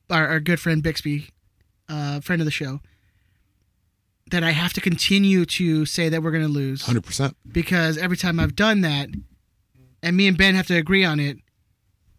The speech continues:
Speaker 1: and I'm willing, I'm willing to sacrifice points this week
Speaker 2: Mm-hmm.
Speaker 1: on a prediction game, just to, like, know that, you know, we're not gonna drop points to this team.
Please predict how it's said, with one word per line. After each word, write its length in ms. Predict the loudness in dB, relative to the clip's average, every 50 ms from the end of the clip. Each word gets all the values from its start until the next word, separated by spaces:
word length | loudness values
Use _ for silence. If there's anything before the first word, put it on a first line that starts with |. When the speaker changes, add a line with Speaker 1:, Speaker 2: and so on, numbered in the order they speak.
| _ _ _
Speaker 1:
and 120 | 2 6
I'm 160 | 6 6 6 6
willing, 320 | 6 6 6 6 4 4 4
I'm 160 | 2 2 4
willing 220 | 4 4 4 4 2
to 100 | 0 0
sacrifice 540 | 2 2 2 2 -2 -2 0 0 0 0 -2
points 280 | -2 0 0 0 -2 -4
this 160 | -6 -8 -8
week 260 | -10 -12 -12 -16 _ _ -8 -4
Speaker 2:
Mm-hmm. 140 | -2 0 0
Speaker 1:
on 80 | 0
a 60 | 0
prediction 340 | 0 -2 -6 -4 -4 -4 -4
game, 240 | -4 -4 -6 -8 -10 -14 _ _ _ _ _ _ _ _ _ _ _ _ _ _ _ _ _ _
just 280 | 0 0 0 2 0 0
to, 120 | -2 -2
like, 220 | 0 -2 -2 -4 -6 -12 _ _ _ _ _ _ _ _ _ _ -2
know 400 | 2 2 4 4 2 2 0 0
that, 220 | -2 -2 -4 -6 -10 _
you 100 | -6 -4
know, 100 | -4 -2
we're 160 | -2 -2 0
not 220 | 0 0 -2 -2 -4
gonna 120 | -6 -6
drop 200 | -6 -6 -8 -8
points 240 | -8 -8 -8 -8 -10 -12
to 60 | -14
this 140 | -14 -14 -16
team. 240 | -16 -18 -20 -20